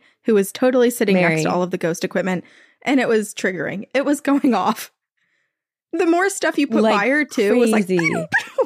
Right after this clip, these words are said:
Speaker 1: <laughs> we just started putting everything right next to her. <laughs>
Speaker 2: Yeah.
Speaker 1: She's like, "Sorry." She also sees dead people.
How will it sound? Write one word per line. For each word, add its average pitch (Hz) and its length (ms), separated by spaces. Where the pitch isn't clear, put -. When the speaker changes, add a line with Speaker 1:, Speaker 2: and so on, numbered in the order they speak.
Speaker 1:
<laughs> - 680
we 294 80
just 294 160
started 302 300
putting 240 260
everything 202 440
right 170 180
next 175 260
to 180 100
her. 208 280
<laughs> - 180
Speaker 2:
Yeah. 208 440
Speaker 1:
She's 254 200
like, 269 300
"Sorry." 415 360
She 311 240
also 196 280
sees 175 260
dead 160 220
people. - 420